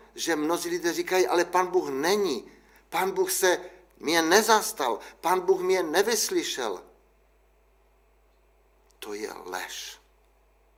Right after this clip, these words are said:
To je ďábelská lež. Protože samozřejmě, co chceme? Chceme jenom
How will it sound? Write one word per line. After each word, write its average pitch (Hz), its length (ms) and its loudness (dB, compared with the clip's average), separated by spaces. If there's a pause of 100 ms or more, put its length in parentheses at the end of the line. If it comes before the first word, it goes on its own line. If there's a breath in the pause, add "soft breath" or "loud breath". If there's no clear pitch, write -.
(280)
To - 100 -18
je 87 100 -14
ďábelská 139 680 -12
lež. 151 480 -14 (1600)
Protože 127 380 -10
samozřejmě, 175 600 -8
co 262 540 -4 (160 loud breath)
chceme? 104 760 -12 (960)
Chceme 120 460 -12
jenom 120 680 -2